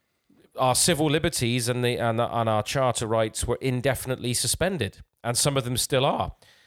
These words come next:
We weren't free to go to our place of worship without fear. I mean, these things, the, the, this, this, these speechwriters must sit there thinking about how to, how, what is the best way of telling lies here? Is you just,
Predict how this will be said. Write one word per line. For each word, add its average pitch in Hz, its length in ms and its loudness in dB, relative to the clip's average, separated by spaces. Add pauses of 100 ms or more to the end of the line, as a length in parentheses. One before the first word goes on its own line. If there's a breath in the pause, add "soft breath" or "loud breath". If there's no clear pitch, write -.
(440 soft breath)
We 170 200 2
weren't 220 260 2
free 190 240 -2
to 151 120 -4
go 131 180 2
to 131 160 -2
our 120 120 2
place 120 420 0
of 90 160 -6
worship 107 420 0
without 98 300 -2
fear. 85 360 -4
I 110 80 -8
mean, 143 180 -2
these 240 280 -4
things, 135 380 -2
the, 165 180 -6
the, 156 160 -6
this, 190 380 -6
this, 131 340 -4
these - 320 -4
speechwriters 135 800 -4
must 117 220 -2
sit - 420 -2
there 90 380 0 (300 soft breath)
thinking 156 400 -4
about 131 360 -2
how 139 300 -2
to, 120 420 -2 (680 soft breath)
how, - 160 -12
what 202 140 2
is 202 140 -2
the 180 80 -2
best - 400 0
way 156 180 2
of 127 100 -2
telling 139 420 -2
lies 92 680 -2
here? 73 300 -8
Is 120 180 -2
you 139 80 -4
just, - 380 -4